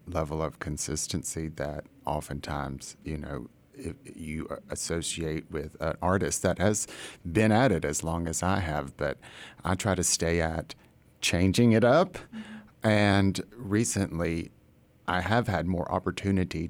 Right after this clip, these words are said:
to use my body as an art medium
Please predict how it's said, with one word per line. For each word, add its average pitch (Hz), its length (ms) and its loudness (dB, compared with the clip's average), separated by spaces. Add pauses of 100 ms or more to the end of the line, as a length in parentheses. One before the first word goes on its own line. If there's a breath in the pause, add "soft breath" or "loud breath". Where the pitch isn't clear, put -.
to 82 540 -4
use 87 280 -2
my 85 140 -2
body 80 640 -4
as 78 640 -4 (800)
an 90 120 0
art 90 220 2
medium 117 400 4